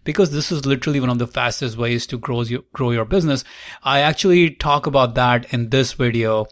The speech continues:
the fastest way to grow your business. So make sure to check out that video on the channel as well.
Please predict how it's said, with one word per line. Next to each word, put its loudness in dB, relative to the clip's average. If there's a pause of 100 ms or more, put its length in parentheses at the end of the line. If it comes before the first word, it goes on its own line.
(320)
the -6
fastest -2
way 0
to -4
grow 0
your 0
business. -4
So -6
make -4
sure -4
to -4
check -4
out -2
that -2
video -2
on -4
the -8
channel -8
as -12
well. -2